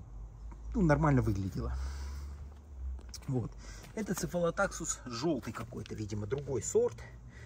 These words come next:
Потому что я думал, это така-, такой же цефалотаксус, как и вот этот я покупал. Но вот, э, по всей видимости, он жёлтый. Думал, он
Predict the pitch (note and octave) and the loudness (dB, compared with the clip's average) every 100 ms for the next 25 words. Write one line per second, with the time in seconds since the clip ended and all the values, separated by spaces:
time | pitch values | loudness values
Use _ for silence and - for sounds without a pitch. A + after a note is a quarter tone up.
0 | - - C3 C#3 - C3 C#3 D3 B2 A#2+ | -14 -10 -8 -8 -2 0 0 -2 -2 -2
1 | - - - G#3+ F#3 - - A#2+ A#2 - | -4 -8 0 2 2 -2 2 4 4 4
2 | - C3 A2+ B2 - A#2+ - - B2 B2+ | 2 2 2 0 -2 -2 -2 0 0 0
3 | A#2+ G#2 G#2 A#2+ C3+ - - A#2 B2 F3 | 0 -4 -4 -6 -6 -6 -4 -2 2 2
4 | G3 - - - - - C3 B2+ D#3+ D3+ | 0 -6 -16 -14 -14 -10 -8 -4 -2 -2
5 | F3 E3+ G#3 G#3 F#3+ - E3+ D3 C3+ C#3+ | -2 -2 0 0 -2 -2 -2 -2 0 0
6 | A2 A2 B2 D#3 D#3 D3+ | 0 -6 -4 0 2 0